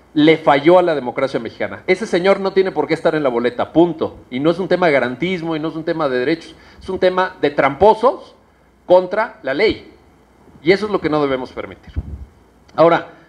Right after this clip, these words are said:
respecto a la pregunta muy concreta de Saúl, no hay en México un derecho al insulto, punto.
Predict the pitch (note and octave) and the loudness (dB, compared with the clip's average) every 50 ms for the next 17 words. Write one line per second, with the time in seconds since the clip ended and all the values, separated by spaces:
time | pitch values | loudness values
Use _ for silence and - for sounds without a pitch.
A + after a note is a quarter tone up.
0 | _ _ _ _ - C3+ D3 C3+ - D#3+ D#3+ - D#3+ D#3 D#3 D#3+ E3 F#3+ A3+ B3+ | _ _ _ _ -6 -4 -2 0 0 0 2 2 2 2 2 2 2 2 2 2
1 | A#3 G#3 G#3+ A3+ G#3+ G#3 F#3+ F3 - F3+ F3 F3 - F3+ F3+ E3 - - - C3+ | 2 2 0 0 2 0 0 2 2 2 2 4 2 2 2 0 -4 -6 -6 -6
2 | C3 - - C3+ C3+ B2+ A#2 G#2+ A2 - - C#3+ D#3+ F3 G3 G#3+ A3+ A3 A3 A3 | -4 0 2 2 2 2 0 -2 -6 -10 -10 -8 0 2 4 6 6 4 4 0
3 | G#3+ G#3 F#3 F#3+ G#3 F3+ G3+ F#3+ G3 F#3+ F3 E3+ E3 F3 E3+ F3 E3+ D3+ C#3 B2+ | -2 -2 -2 -2 -4 -4 -6 -4 -4 0 0 0 0 0 0 0 0 0 -2 -2
4 | - C#3+ C3+ A#2+ - G#2 - - E3 E3+ D3 - A2+ G#2 | -2 -2 -2 -2 -4 -6 0 2 2 2 2 -2 -8 -10